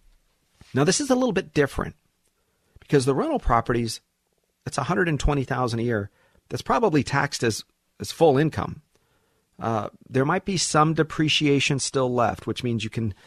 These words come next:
get a tax write-off when you buy real estate. So you, they give you a little bit of a discount with the money that you make. In her particular case, I'm gonna encourage you to reach out to a, a certified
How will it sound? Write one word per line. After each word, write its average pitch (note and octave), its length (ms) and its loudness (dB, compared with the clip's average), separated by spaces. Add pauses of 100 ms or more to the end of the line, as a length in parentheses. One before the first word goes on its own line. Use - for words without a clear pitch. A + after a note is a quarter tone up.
(240)
get C3 120 0
a B2 60 2
tax - 460 -4
write-off A#2+ 360 2
when A#2 120 -2
you A2 100 -2
buy A2 200 -2
real A2+ 300 0
estate. - 360 -8
So - 160 -8
you, G2+ 260 -2 (520)
they A2 100 -6
give B2+ 220 2
you C3 80 6
a B2+ 40 4
little B2+ 140 2
bit A#2 120 2
of G#2+ 60 2
a G2 60 0
discount G2+ 680 -2 (200)
with A2 100 -8
the A2 80 -4
money A2 240 -2
that G2+ 160 -4
you G#2+ 120 -2
make. G2+ 500 -6 (560)
In A#2+ 160 -2
her E3 200 4
particular C#3+ 500 0
case, A2 320 -2
I'm A2+ 60 -4
gonna A2 200 -2
encourage G#2+ 480 -4
you G#2 240 -2 (580)
to A2 180 -4
reach G#2+ 240 -2
out A2 180 2
to G#2+ 340 2
a, F#2+ 80 -4
a F2 180 -8
certified G#2+ 560 0